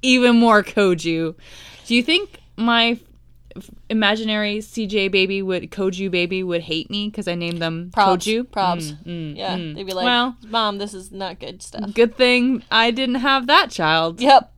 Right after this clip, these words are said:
Speaker 1: Good thing that doesn't exist.
Speaker 2: Give her kid.
Speaker 1: <laughs> Um, so this pregnant lady, uh, who, do we,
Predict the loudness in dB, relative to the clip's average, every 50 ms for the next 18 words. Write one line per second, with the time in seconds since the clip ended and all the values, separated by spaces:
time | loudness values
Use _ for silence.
0 | -18 -4 -2 0 0 0 0 0 0 0 2 2 2 2 2 2 0 0 0 -2
1 | -2 -4 -4 -4 -2 -2 -2 -2 -4 -4 -4 -2 -2 -2 -2 -2 -2 -2 -2 0
2 | 2 2 2 2 0 -4 -8 -2 0 0 0 0 -4 -4 -2 -2 -4 -2 -4 -6
3 | -6 -6 -8 -10 -10 -10 -12 -14 -14 -14 -16 -18 -20 -20 -20 -20 -20 -8 -2 2
4 | 2 2 2 2 -2 -6 -12 -16 -20 -20 -14 -6 -4 -2 -2 -2 -2 -2 0 0
5 | 0 0 -2 -4 -4 -4 -4 -4 -4 -4 -6 -6 -8 -12 -16 _ _ _ _ _
6 | -6 -4 0 0 0 0 0 -2 -4 -6 -6 -4 -4 -2 -2 -2 -2 -4 -4 -6
7 | -8 -12 _ _ _ _ -8 -2 -2 -2 -2 -2 -6 -18